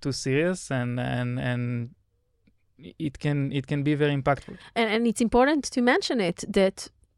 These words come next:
Speaker 2: as, as a founder, as an entrepreneur, you'll get many, many feedbacks.
Speaker 1: Right.
Speaker 2: And we also need to learn how to listen to them.
Speaker 1: Right.
Speaker 2: Because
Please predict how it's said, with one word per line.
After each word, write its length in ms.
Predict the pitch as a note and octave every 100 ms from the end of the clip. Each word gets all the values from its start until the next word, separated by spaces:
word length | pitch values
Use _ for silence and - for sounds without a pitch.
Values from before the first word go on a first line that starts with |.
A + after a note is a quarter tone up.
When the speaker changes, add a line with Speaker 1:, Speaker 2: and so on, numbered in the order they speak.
| _ -
Speaker 2:
as, 200 | A3 G#3+ A3+
as 140 | G#3+ G#3+
a 40 |
founder, 500 | - G3+ F#3+ F#3 E3+
as 140 | C#3+ G3+
an 80 | G#3+
entrepreneur, 460 | G#3 - G3 E3+
you'll 240 | E3+ A3+ A#3+
get 320 | A#3+ B3+ -
many, 540 | G#3+ G#3 A3 A#3 B3 B3+
many 280 | G3 F#3
feedbacks. 720 | G#3+ - G4+ - - - - -
Speaker 1:
Right. 220 | C3+ A#2 -
Speaker 2:
And 140 | B3 A#3+
we 100 | A3+
also 320 | A#3 C#4 E4
need 240 | C4+ C#4
to 220 | B3+ - A3+
learn 340 | A#3 C#4+ B3+
how 220 | A#3+ C#4
to 140 | D#4 -
listen 500 | A3+ D4+ - - G3 - _ _ _
to 100 | -
them. 280 | G3+ F#3+ D3
Speaker 1:
Right. 180 | B2+ B2 - - -
Speaker 2:
Because 460 | A3+ A#3 A3 A3